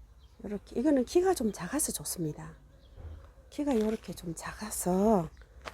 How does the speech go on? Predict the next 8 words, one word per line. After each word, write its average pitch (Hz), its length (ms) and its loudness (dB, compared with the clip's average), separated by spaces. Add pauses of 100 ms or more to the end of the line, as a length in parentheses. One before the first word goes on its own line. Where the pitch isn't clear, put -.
(360)
<laughs> 440 840 6
이거는, 285 340 6 (560)
아, 262 240 0
키가 285 260 0
작아서 214 460 0
괜찮고. 175 920 4 (2000)
이 285 240 8
겹은 202 720 8